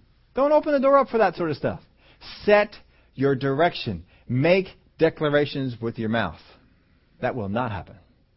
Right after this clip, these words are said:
I will not go that way. I will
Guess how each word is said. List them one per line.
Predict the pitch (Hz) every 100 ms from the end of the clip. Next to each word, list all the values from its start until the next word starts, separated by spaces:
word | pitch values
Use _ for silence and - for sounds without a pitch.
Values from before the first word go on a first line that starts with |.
| _ _
I | 107
will | 104 92
not | 95 135 143
go | - 90
that | 85 -
way. | - 80 _ _ _ _ _ _ _
I | 123
will | 127 135 180 92